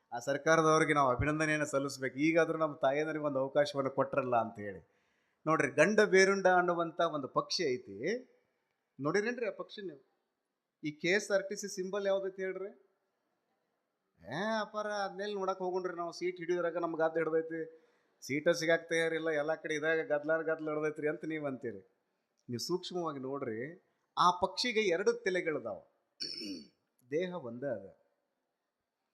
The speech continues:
ಬಸವಣ್ಣನವರು ಇದ್ರ ಬಗ್ಗೆ ಹೇಳ್ಯಾರ, ಚನ್ನಬಸವಣ್ಣನವರು ಇದ್ರ ಬಗ್ಗೆ ಹೇಳ್ತಾರೆ.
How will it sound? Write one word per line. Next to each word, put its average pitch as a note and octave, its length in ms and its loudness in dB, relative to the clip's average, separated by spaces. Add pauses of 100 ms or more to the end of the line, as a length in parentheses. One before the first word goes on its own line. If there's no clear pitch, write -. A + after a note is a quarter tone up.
(380)
ಬಸವಣ್ಣನವರು D3 540 -2
ಇದ್ರ C#3+ 160 -4
ಬಗ್ಗೆ C3+ 320 -6
ಹೇಳ್ಯಾರ, B2 280 -2 (600)
ಚನ್ನಬಸವಣ್ಣನವರು F#3 840 -4
ಇದ್ರ F3+ 160 -4
ಬಗ್ಗೆ C#3+ 300 -8
ಹೇಳ್ತಾರೆ. A2+ 440 -14